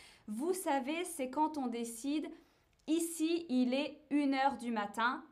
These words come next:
mais dans cet autre pays, il est deux heures du matin. Et dans un autre pays, il est trois heures du matin, et cetera. Donc, c'est la différence d'heures entre les pays. D'accord ? Et à votre avis, combien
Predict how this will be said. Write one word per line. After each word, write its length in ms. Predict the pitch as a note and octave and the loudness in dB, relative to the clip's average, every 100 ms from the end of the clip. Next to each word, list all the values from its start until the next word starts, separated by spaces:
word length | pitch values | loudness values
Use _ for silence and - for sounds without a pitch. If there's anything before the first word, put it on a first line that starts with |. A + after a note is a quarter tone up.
| _ _ _ _ _ _ _ - | _ _ _ _ _ _ _ -4
mais 160 | A#3 | -2
dans 240 | A3+ C4 C#4+ | 2 2 2
cet 340 | C4+ A3+ - | 0 -4 -2
autre 300 | E4+ F4 D#4+ | -2 -2 -4
pays, 600 | C4 C4 A3+ A3 C#4+ - - | -2 0 0 -2 -4 -8 2
il 240 | B3 A#3 | 2 4
est 320 | A#3 C#4+ - - _ _ _ - | 0 0 -4 -18 _ _ _ -2
deux 260 | E4 D4+ | 0 2
heures 140 | B3+ A3+ | 2 0
du 120 | G#3+ | -4
matin. 320 | G3 F#3+ - - - | -4 -6 -10 -14 -8
Et 80 | A#3 | -6
dans 220 | G#3+ A3 | -4 -4
un 200 | G3+ A#3 | -2 0
autre 300 | E4 E4+ C#4 | 0 0 -4
pays, 480 | B3+ A#3+ G#3+ A3 - | -2 -2 -4 -6 -10
il 140 | G3+ F#3 | -10 -8
est 160 | F#3+ | -10
trois 420 | - - C#4+ B3+ A3+ | -10 2 4 4 2
heures 160 | A3 | 0
du 100 | G#3 | -2
matin, 460 | F#3+ G3 - A3+ A#3 - - | -6 -8 -4 -6 -6 -14 -8
et 160 | A3 A3 | -4 -4
cetera. 640 | - - A3 A3 G3+ F3+ | -6 -8 -6 -6 -6 -4
Donc, 160 | A#3+ C#4+ | -2 -4
c'est 140 | - | -4
la 120 | F#3+ | -6
différence 840 | F#3+ A3 E4+ E4 D4 C4 C4 C4+ - - _ - | -4 -2 -2 0 0 2 2 0 -6 -14 _ -10
d'heures 720 | F3+ F3+ A3+ C#4 F#4 B3 - - - - _ - | -2 4 6 6 4 2 0 -12 -20 -20 _ 2
entre 400 | C4+ C#4+ - A3+ | 4 4 2 2
les 260 | A#3 D4 D4 - - | 2 0 -2 -10 0
pays. 540 | B3+ G#3 F#3+ - E3 - _ | 0 0 -4 -10 -14 -14 _
D'accord ? 440 | A3+ G3+ A#3+ C4 E4 - - - | -4 -4 -2 -4 -4 -12 -12 -4
Et 120 | A#3 | 4
à 140 | C4 | 6
votre 280 | C#4 C#4+ D4 | 8 6 4
avis, 320 | B3 A#3 F#4 - | 2 2 -2 -2
combien 680 | C#4+ C#4+ B3 A#3 B3 C4 | 0 2 2 0 0 2